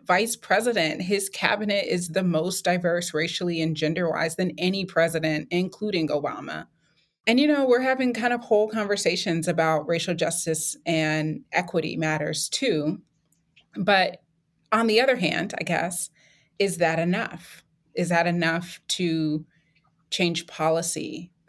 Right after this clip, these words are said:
for what is the largest generation who aren't represented by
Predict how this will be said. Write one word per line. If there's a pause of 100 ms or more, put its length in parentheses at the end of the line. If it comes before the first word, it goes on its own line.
for (360)
what
is
the
largest
generation
who
aren't
represented (720)
by